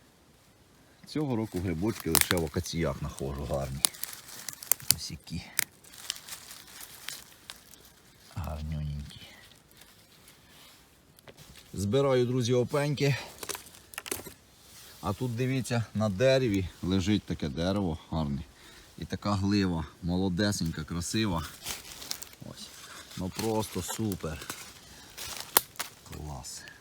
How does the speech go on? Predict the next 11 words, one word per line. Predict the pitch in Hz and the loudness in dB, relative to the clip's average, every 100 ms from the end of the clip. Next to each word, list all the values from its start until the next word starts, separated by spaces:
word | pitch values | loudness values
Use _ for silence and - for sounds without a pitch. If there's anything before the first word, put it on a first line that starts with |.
| - - - - - - - - | -20 -20 -20 -18 -18 -12 -10 -4
Це | - 113 | -4 0
класна | 120 107 - 98 | 6 6 6 4
знахідка. | 98 123 123 101 - 85 73 - - | 6 6 6 2 -2 -4 -6 -6 -4
Такі | - 151 | 0 2
молоденькі | 123 117 107 113 107 104 | 2 2 2 2 2 0
гливи. | 104 110 117 98 82 - - - - - - - - - - - - | 0 2 2 0 -2 -6 -16 -20 -20 -20 -18 -16 -16 -16 -18 -20 -12
Цього | - 165 131 | -2 2 4
року | 123 107 95 | 4 2 0
у | |
нас | 95 101 - | 0 -2 -4
рідкість. | 85 76 - - - | -8 -8 -14 -14 -14